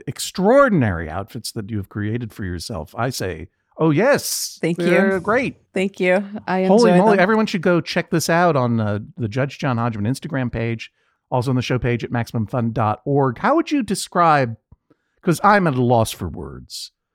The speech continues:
Speaker 1: pick one of the outfits that, that, that you are proudest of and describe it.
Speaker 2: Certainly. So, um, I'll just pick the, the bright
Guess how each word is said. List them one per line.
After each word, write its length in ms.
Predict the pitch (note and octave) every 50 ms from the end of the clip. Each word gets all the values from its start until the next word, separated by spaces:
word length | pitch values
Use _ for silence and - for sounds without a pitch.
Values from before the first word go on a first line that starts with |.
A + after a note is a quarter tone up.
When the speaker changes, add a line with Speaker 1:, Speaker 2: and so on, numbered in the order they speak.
| _ _ _ _ _ _ _ _
Speaker 1:
pick 180 | - A#3 A3 A#3+
one 120 | A3 E3+
of 60 | D3+ C3+
the 100 | - C3
outfits 440 | A#2+ A#2+ - - A2+ - - - _ _ _ -
that, 220 | D3+ C#3+ C#3+ D#3
that, 200 | D3 C3+ - -
that 160 | C#3 D3 -
you 80 | F#3 C#3
are 60 | B2+
proudest 400 | A#2+ - C#3 A#2+ A#2 A2+ G2+ -
of 140 | A2+ G2+ G2
and 80 | A#2 G2+
describe 400 | G2+ G2 - - F#2 D#2+ D#2+ -
it. 80 | - _ _ _ _ -
Speaker 2:
Certainly. 600 | - - - A4 - G#3+ G3 F3+ F3+ G3 G3+ G3+
So, 520 | - - - - C4+ B3 B3 A#3+ A#3+ - - -
um, 420 | A#3 A#3+ A#3 A#3 A#3 A#3 A#3+ A#3 - _ - - - - - - - - - - - - - _ _ _ _ _ - -
I'll 120 | B3+ C#4+
just 240 | C#4+ - D4+ - -
pick 200 | F4+ E4 - -
the, 320 | - A3+ G#3+ G3+ G3 F3+ - -
the 240 | F#3 F#3+ G3+ F#3
bright 540 | F3 E3 E3+ - G3+ G3 G#3 A3+ A3+ - -